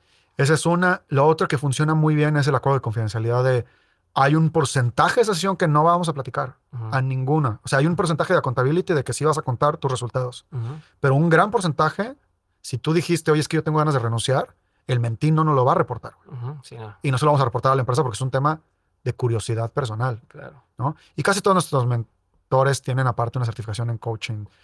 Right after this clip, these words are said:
Speaker 1: o algunos son psicólogos,
Speaker 2: Mm.
Speaker 1: entonces terminan entendiendo cómo hacer este manejo, ¿no? Eso blinda un poco el que lleguen así. Hay otro porcentaje de personas que llegan, no te dicen que están, que están así,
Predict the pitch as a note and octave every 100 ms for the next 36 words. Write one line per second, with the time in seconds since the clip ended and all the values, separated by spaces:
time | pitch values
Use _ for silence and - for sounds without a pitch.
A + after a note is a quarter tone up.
0 | _ _ _ - C3 A#2+ C3+ A#2+ G#2+ A#2+
1 | A2+ G#2+ G#2 G#2 - - B2 G#2+ G2+ B2
2 | C3 C3 C3 B2+ C#3 C3 A2 A#2 A#2+ B2
3 | A#2+ A2+ A#2 A2+ G2+ G2+ G#2 C3+ C3 F#3
4 | _ _ - D#3 E3+ D#3+ E3+ E3+ D#3+ C#3
5 | D3 D#3 C3 A#2+ B2 C3 A#2 - G2+ -
6 | _ _ _ _ _ _ _ _ _ _
7 | _ _ _ _ _ - D#3+ F3 D3 C3
8 | D3 D#3+ C3 A#2 C#3+ D3 C3 B2 F3+ G3+
9 | G3+ - _ - C#3 D3+ C#3 C#3+ D#3+ C3
10 | - C3 C3 D3+ - A#2 C3+ B2+ - F#3+
11 | G#3